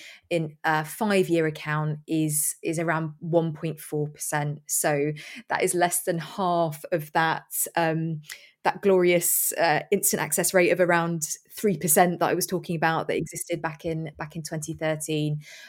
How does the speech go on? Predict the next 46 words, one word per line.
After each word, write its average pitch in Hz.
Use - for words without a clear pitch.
So -
it's, 202
it's 233
not, 226
it's -
not 220
a 180
cheery 175
picture, 170
but -
I, 180
I, 82
I 180
would 175
encourage 160
anyone 160
to, 156
um, 156
to, 156
to 160
try 165
to 160
do 190
a 175
bit 185
of 190
housekeeping 190
on 180
their 180
savings 180
and 180
just 160
make 165
sure 160
that -
they're 165
not, 156
they're 185
not 175
actually 160
going, 160
going 165
backwards 151
because 160
of 151
the, 156